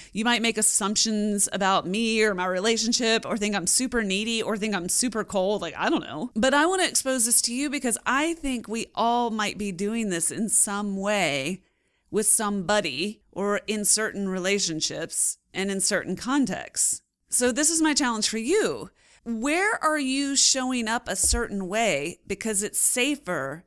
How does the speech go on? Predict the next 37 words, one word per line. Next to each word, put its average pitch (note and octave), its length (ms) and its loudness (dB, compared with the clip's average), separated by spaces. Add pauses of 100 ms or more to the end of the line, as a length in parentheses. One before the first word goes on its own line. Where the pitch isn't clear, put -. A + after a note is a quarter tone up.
(240)
and G#3 140 -4
easier G3+ 840 0 (180)
and A3 160 -2
less A3+ 220 0
threatening F3+ 800 -4 (160)
than A3+ 180 2
being A#3 240 0
vulnerable? A3+ 720 -2 (320)
Where A#3 240 2
is F#4 140 2
this G4+ 220 4
true D#4+ 380 0
for F4+ 160 -2
you? F#3 380 -2 (400)
Will A#3+ 80 0
you E4 120 4
please C#4+ 480 2
share G#3 220 2
it B3 100 -2
with D4+ 160 -2
me? D#4+ 400 0
Like, G#3+ 240 -2
jump B3 240 0
over D4 220 2
on D4 140 0
my C4+ 140 -2
Instagram G#3 680 -2
and F#3 240 -4
send A3 280 0
me A#3 100 -2
a A3 60 -4
note F#3+ 320 -2
or E3 100 -4
comment G#3+ 380 -4
on A3 100 -2
this G#3 180 -2
episode E3 540 -4